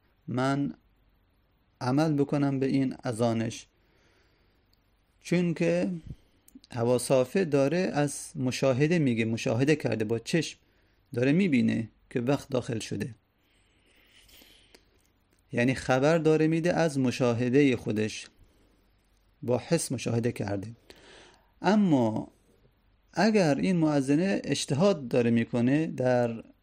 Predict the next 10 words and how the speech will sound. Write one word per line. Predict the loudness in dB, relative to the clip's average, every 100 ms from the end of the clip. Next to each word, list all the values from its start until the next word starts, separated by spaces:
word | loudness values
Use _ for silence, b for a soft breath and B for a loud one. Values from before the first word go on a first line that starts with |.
| _ _ _ _ _ _
زمانی | -12 -4 2 2 2 0 -2
که | 0 0 0
هوا | -2 -2 0 2 2 0 -4 -10 _ -20 -10
ابریه، | -6 -2 0 0 0 -2 -6 _ _ _ _ _
من | -2 2
نمی‌تونم | 2 0 -2 -6 -6 -10 -14 -20 _ _ _ _ _ _ _ _ _ _ _ _ _ _ _ _ _ _ _ _ _ -10
تقلید | -8 -2 -2
بکنم | -2 -2 -4 -2
از | -4 -4
او. | -6 -8